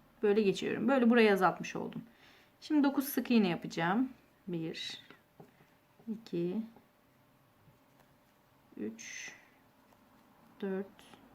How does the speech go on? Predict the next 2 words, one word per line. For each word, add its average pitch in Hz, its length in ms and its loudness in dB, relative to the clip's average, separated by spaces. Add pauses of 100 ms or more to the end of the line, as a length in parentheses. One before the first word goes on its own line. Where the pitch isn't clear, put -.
(1120)
beş, 190 600 -6 (1800)
altı, 185 880 -10